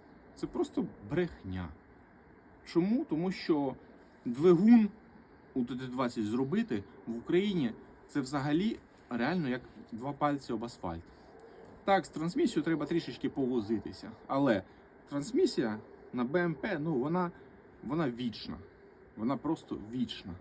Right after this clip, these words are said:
Так, теж опанувати, ну, цю, цю трансмісію, м, взагалі складності, м, жодної не має бути.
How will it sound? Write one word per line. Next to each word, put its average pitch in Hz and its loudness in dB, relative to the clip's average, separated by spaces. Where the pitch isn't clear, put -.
Так, 170 -4
теж 170 2
опанувати, 135 2
ну, 131 4
цю, 120 -2
цю 123 -4
трансмісію, 135 0
м, 120 0
взагалі 135 0
складності, 101 -2
м, 104 -4
жодної 135 6
не 113 2
має 113 -2
бути. 127 -6